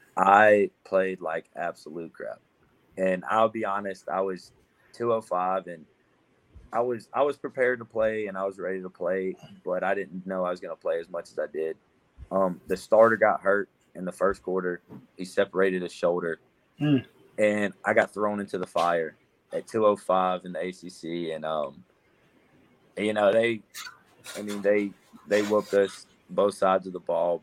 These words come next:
Speaker 1: but, uh, you know, I, um, I don't think that showed the player that I am. I
Speaker 2: Right.
Speaker 1: think that was the, I'm not gonna say the biggest embar-, embarrassment of my career, but, um,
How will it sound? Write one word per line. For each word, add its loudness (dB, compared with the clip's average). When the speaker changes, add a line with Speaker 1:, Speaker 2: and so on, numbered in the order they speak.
Speaker 1:
but, -2
uh, -4
you -6
know, 2
I, -2
um, -8
I 2
don't -2
think -6
that -4
showed -4
the -8
player 0
that -2
I -6
am. -6
I 2
Speaker 2:
Right. 8
Speaker 1:
think -16
that 2
was -4
the, 0
I'm -2
not 0
gonna -4
say 2
the 0
biggest -4
embar-, 2
embarrassment -2
of -2
my -2
career, -4
but, 6
um, -2